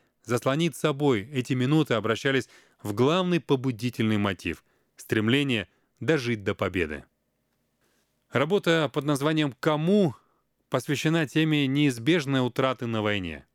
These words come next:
потери товарища, с которым шли в бой, делили пайку хлеба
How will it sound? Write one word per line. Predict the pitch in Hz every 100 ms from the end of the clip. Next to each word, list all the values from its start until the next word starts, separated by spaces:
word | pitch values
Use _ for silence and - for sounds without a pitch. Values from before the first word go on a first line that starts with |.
| _ _
потери | 92 - 139 127
товарища, | - 104 127 143 123 -
с | 92
которым | 101 135 131 - _ _ -
шли | - 143 131
в | 110
бой, | 139 131 101
делили | 92 113 143 131
пайку | 131 135 123 113
хлеба | 127 143 135 120